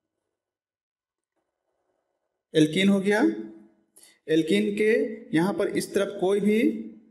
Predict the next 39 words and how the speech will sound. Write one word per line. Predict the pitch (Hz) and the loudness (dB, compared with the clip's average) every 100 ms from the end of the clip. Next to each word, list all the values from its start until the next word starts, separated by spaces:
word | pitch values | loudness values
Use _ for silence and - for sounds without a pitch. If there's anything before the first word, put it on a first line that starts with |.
| _ _ _ _ - | _ _ _ _ -8
substitution | - - 180 175 208 | -6 -2 0 2 2
नहीं | 196 202 208 | 2 2 4
है, | 202 208 - | 2 -2 -4
इसी | 151 214 | -2 -2
तरफ | 208 196 202 | 0 0 0
आपका | - - 247 330 - - - _ _ _ _ | -2 0 2 0 -4 -16 -20 _ _ _ _
ethyl | 156 170 180 202 | -4 0 2 2
substitution | 190 - 165 160 170 | 0 2 2 2 4
है। | 160 123 | 4 4
और | - 160 | 2 2
इस | - | 2
alkene | 143 190 190 185 | 2 2 0 0
की | |
बात | 180 175 185 | 0 0 -2
करें | 190 226 294 - - - _ _ _ _ _ _ _ _ _ _ _ _ _ _ | -2 0 -2 -4 -16 -20 _ _ _ _ _ _ _ _ _ _ _ _ _ _
तो | 185 208 - 143 | 2 2 2 2
यहाँ | 165 185 | 2 2
पर | 202 | 0
आपका | 190 175 202 226 277 - - _ 156 | -2 -2 -2 -2 -2 -10 -20 _ 0
इधर | 180 202 | 0 2
भी | 208 | 2
methyl | 202 208 208 | 2 2 2
group | 208 202 | 0 0
अटैच | 190 202 202 220 | 0 0 0 2
है, | 233 165 | 2 2
इधर | 190 190 | 0 -2
भी | 185 | -2
methyl | 180 175 | 0 2
group, | 170 170 | 0 0
मतलब | 175 208 208 | -2 -2 0
ये | 190 | 0
आपका | 202 - 240 | -2 -2 2
यहाँ | 175 185 | 2 2
पर | 208 | -2
दो | 170 165 196 | -2 0 0
substitution | 214 - 196 214 | -2 -2 0 0
है, | 233 208 | 0 2
यहाँ | 175 | 0
पर | 180 | 0